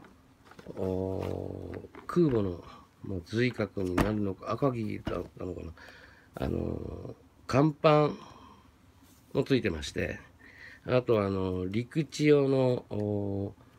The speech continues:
消火車、救急車両ですね。もう一台ついてて、えー、非常に、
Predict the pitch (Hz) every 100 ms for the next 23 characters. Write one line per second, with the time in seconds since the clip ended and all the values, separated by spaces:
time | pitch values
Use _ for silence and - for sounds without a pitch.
0 | - - _ _ _ - - _ - -
1 | - - 147 147 - - - - - -
2 | - 160 - 165 151 147 135 143 - -
3 | - _ _ - 139 120 104 87 - -
4 | 110 - - 110 107 92 113 117 113 98
5 | 95 - 110 101 101 - 107 101 - -
6 | - - - - - - - - - _
7 | _ _ - - - - 117 107 - -
8 | - 110 110 110 107 104